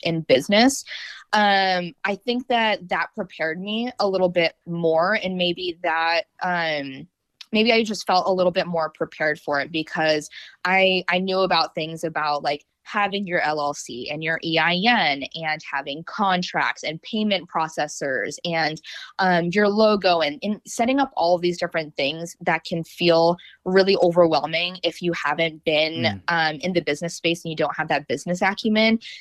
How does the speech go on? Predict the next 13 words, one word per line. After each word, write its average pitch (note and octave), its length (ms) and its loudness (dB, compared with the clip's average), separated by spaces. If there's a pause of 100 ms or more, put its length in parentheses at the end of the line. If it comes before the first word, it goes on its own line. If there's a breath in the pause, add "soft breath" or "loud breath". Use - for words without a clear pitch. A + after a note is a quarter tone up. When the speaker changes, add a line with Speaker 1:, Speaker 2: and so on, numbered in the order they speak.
(140 loud breath)
Speaker 1:
And G3 140 4
luckily F#3+ 400 2
I E3 120 6
do. E3 380 -2
So F3+ 220 -2
maybe F3 340 -2
that F3 180 0
was F3 160 0
one E3 160 -6
of D#3 80 -8
the D#3+ 100 -10
things D#3 400 -8
that, D3 320 2